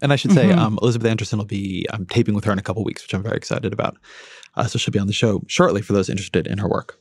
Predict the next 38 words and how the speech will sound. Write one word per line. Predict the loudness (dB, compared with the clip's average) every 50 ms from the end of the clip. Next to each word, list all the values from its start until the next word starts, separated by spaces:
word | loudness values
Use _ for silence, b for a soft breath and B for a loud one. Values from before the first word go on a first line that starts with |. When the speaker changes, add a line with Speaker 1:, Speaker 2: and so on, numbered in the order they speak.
| _
Speaker 1:
But | 0 2 2 2 -2 _ B B B B B B B B B B B B B B B B B _ _ _ _ _ _ _ _ _ _ _ _ _ _ _ _ _ _ -2
I | 0
think | 0 0 0 2
the | 2 2
objection | 2 2 2 0 0 0 -2 -2 -2
you | -2 -2
get | -2 -4 -4
to | -6 -4
this | -4 -4 -4 -4 -8 -12 -16 -18 _ _
is | 0 2 4 4 4 4 2 0 -2 -6 -12 -14 _ _ _ _ _ _ _ _ _ _ _ _ _ _ _ _ _ _ _ _ _ _ _ _
what | 2 2 2 4
people | 2 0 2 2 2 2 2
tend | 0 _ 0 2 2 4
to | 2 2
want | 2 0 0 -2 -2 -2 -4
in | -2
their | -2 -2
jobs | -2 -2 -2 -2 -2 -2 -4 -6 -10 -12 -8 -4
is | -4 -4 -4 -4 -8
to | -10 -2 2 2 4 4 4 4 2 0 0 0
make | 0 -2 -2 -2 _
more | -2 -2 -2
money. | -2 -4 -6 -8 -12 -16 _ _ _ _ _ _ _
Um, | -2 0 0 0 0 0
they, | 0 2 2 2
they | 2 2 0
seem | 2 2 0 2 2
to | 0 -2
choose | 0 0 2 0 0 0
jobs | -2 -2 -2 0 -2 -2 -4 -4 -6 -8
based | -4 -2 -2 -2 -2 -2
on | -2 -2 0
some | 0 0 0
combination | 0 0 0 0 0 0 -2 -2 -2 -2 -4 -4 -2 -2 -2 -2 -2
of | -2 -4 -4 -4 0
what | 0 2 2
they're | 2 2
doing | 2 2 2 2 2 0 0 0 -2 -2 -4